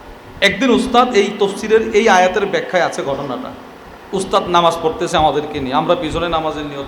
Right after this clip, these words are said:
পাচ্ছি। আমাদের উস্তাদ যখন এই আয়াতে কারিমাটি তিলাওয়াত করলেন, আমরা নামাজ থেকে একটা শব্দ শুনতে পাইলাম, একটা মানুষ দুধ,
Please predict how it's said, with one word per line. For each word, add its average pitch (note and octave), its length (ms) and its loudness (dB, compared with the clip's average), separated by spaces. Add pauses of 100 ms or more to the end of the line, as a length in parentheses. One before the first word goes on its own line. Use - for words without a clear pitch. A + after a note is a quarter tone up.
পাচ্ছি। B2+ 220 -14 (1400)
আমাদের G#3 340 4
উস্তাদ G#3 380 0 (120)
যখন G3 200 -4 (100)
এই F3+ 140 -2
আয়াতে F#3+ 380 -2
কারিমাটি F#3+ 560 -6 (100)
তিলাওয়াত F3 340 2 (120)
করলেন, D3+ 300 -6 (1300)
আমরা A#3 260 6
নামাজ A3+ 380 4
থেকে A#3+ 180 0
একটা A#3 260 0
শব্দ G#3 380 -4
শুনতে E3+ 340 -4
পাইলাম, C#3 400 0 (1500)
একটা C4 220 2
মানুষ A#3 360 4 (840)
দুধ, A3 360 2